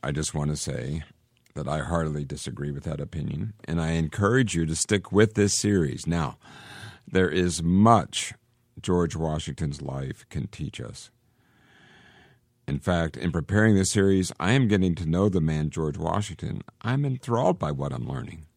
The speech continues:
I have to admit it. I, I, I do not know George Washington.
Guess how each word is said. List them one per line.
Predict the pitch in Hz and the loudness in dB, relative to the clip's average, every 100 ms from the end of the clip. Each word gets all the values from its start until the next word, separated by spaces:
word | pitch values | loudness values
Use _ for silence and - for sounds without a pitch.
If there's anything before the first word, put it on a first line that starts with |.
| _ - | _ -4
I | 90 | 0
have | 120 120 | 2 2
to | 101 | 0
admit | 85 95 | 2 0
it. | 71 | 0
I, | 80 - - | -4 -6 -4
I, | 95 92 92 - - - - - - _ - | -2 -2 -4 -10 -20 -20 -20 -20 -20 _ 4
I | 107 113 | 6 6
do | 98 | 4
not | 87 90 98 - | 4 4 4 2
know | 87 87 82 | 2 2 2
George | 90 80 78 | 0 -2 -2
Washington. | 76 65 71 71 - - 82 - | -4 -6 -8 -10 -12 -12 -12 -14